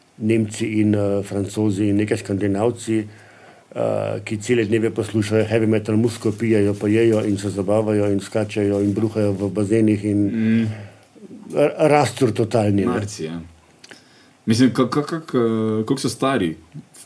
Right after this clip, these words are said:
Speaker 2: katerem rangu ljudje
Speaker 1: To
Speaker 2: so
Speaker 1: so
Speaker 2: to?
Speaker 1: pa v glavnem ljudje med štiridesetim pa šestdesetim letom.
Speaker 2: A,
Speaker 1: To so ljudje, ki so
Speaker 2: obiskovalci, si
Speaker 1: živeli,
Speaker 2: bil, ne?
Speaker 1: živeli generacijo, eh, Metallice od začetka,
Speaker 2: Ja.
Speaker 1: ge-, ne. Mo-,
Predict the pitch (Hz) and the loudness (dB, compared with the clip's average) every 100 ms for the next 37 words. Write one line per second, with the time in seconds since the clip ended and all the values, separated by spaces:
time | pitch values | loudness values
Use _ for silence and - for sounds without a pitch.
0 | - 117 104 95 95 92 87 82 85 90 | -8 -4 -2 -4 -4 -6 -6 -6 -6 -6
1 | 87 90 170 208 185 170 131 180 202 196 | -2 2 2 2 2 2 4 4 6 4
2 | 165 139 151 190 180 151 - 190 160 165 | 4 6 6 8 6 2 2 4 4 2
3 | 151 156 - 170 151 147 135 117 104 101 | 2 2 2 2 2 2 2 0 -4 -10
4 | _ _ - 180 247 117 - - - 175 | _ _ -8 -4 -4 -6 -14 -20 -4 2
5 | 165 165 180 - 180 165 156 143 175 180 | 4 6 8 8 8 6 6 6 8 8
6 | 180 - - - 131 147 156 175 151 139 | 8 4 -12 -6 2 4 6 6 6 6
7 | 135 147 - 147 139 135 - - - - | 6 4 2 0 2 0 -4 -20 -20 -20
8 | - - - 131 131 131 131 131 131 127 | -20 -8 0 4 4 6 6 6 4 2
9 | 139 135 139 131 135 135 131 127 123 127 | 0 2 4 4 2 2 2 2 2 0
10 | 127 - 123 123 120 101 101 131 123 147 | 0 -2 0 4 4 4 2 2 0 0
11 | 131 120 113 135 - - - - - - | -2 0 -2 -2 -10 -20 -20 -20 -20 -20
12 | _ - 220 175 170 175 | _ -18 -12 -8 -2 0